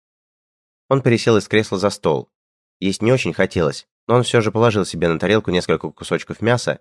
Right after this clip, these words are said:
и оценил кулинарный талант Кренделя. Вино тоже оказалось отличным, и он с удовольствием осушил бокал. И в какой-то момент вдруг проскользнуло странное чувство, даже его тень. Легкая тоска по тем временам, когда мир был проще и понятнее.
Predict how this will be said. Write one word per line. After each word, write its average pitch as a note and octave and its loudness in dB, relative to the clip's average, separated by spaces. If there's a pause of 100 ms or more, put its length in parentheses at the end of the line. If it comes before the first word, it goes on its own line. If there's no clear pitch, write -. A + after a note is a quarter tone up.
(160)
и E2+ 0
оценил G2 2
кулинарный F2 0
талант E2+ 0
Кренделя. D2 -2 (720)
Вино B2+ 4
тоже A2+ 2
оказалось F#2 0
отличным, D#2+ -4 (200)
и E2+ 0
он E2+ 0
с - -14
удовольствием F2 0
осушил F2 -6
бокал. D#2 -2 (600)
И - -12
в - -16
какой-то F2 0
момент G2 2
вдруг G2 -6
проскользнуло F2+ -2
странное G2 0
чувство, F2 -6 (240)
даже D#2+ -4
его F2 2
тень. D2 -2 (600)
Легкая A2 0
тоска G2 0
по F#2 -2
тем F#2+ -2
временам, F2+ 0
когда D#2+ -4
мир F2+ -2
был D#2 -4
проще - 0
и - -10
понятнее. F2+ -2